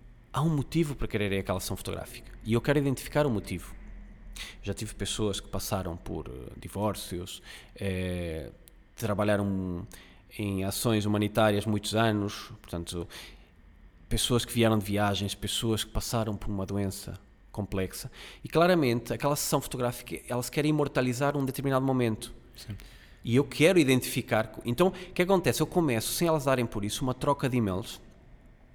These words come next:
Speaker 1: para começar a adquirir informação.
Speaker 2: Sim, eu normalmente faço algo parecido também e, e, de facto, não... tu percebes logo a motivação da pessoa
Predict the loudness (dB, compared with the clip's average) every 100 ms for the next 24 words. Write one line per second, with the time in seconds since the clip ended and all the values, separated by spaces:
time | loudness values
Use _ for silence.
0 | -20 -16 -10 -6 -2 0 0 -2 -4 -4
1 | -4 -4 -4 -4 -4 -8 -20 -20 -20 -20
2 | -16 -6 -2 0 2 4 2 0 -10 -10
3 | -10 -6 -4 -2 -2 -2 -6 -14 -14 -12
4 | -6 -4 -2 -2 -2 -4 -4 -4 -4 -2
5 | -2 -6 -8 -10 -6 -6 -6 -8 -8 -8
6 | -8 -14 -16 -8 -4 -2 0 0 -2 -2
7 | -2 -2 -4 -4 -6 -6 -4 -2 -2 -4
8 | -6 -8